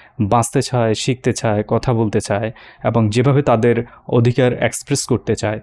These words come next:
তার পুরো বার্তাটা এখান থেকে চলে এসেছে। এবং আমি ক্লিয়ারলি জানি যে এই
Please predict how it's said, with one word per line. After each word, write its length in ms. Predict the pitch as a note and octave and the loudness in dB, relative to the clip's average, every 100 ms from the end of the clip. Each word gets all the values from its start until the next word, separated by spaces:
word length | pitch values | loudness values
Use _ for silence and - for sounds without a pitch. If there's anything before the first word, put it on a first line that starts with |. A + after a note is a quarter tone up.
| - | -2
তার 160 | A#2 - - - | -2 -2 -6 0
পুরো 280 | E3+ E3 | 4 4
বার্তাটা 480 | C#3 A#2 A2 B2 A#2 | 2 0 0 0 0
এখান 220 | G#2 A#2 | 0 -2
থেকে 180 | G2+ G#2 | -2 -2
চলে 220 | G#2 G2+ | -2 -6
এসেছে। 380 | G2+ - - G#2 - | -6 -10 -10 -10 -8
এবং 340 | A2+ A2 G#2+ G#2+ _ _ - _ - | -6 -2 -2 -4 _ _ -20 _ -4
আমি 320 | B2 A2+ A2 | 2 4 2
ক্লিয়ারলি 540 | - A#2+ B2 C3 C3+ | 2 4 6 6 4
জানি 440 | B2 A#2+ A2+ C3 C#3 | 4 2 2 0 0
যে 280 | A2+ G#2+ A2 | 2 0 0
এই 260 | A#2 A#2 | 2 0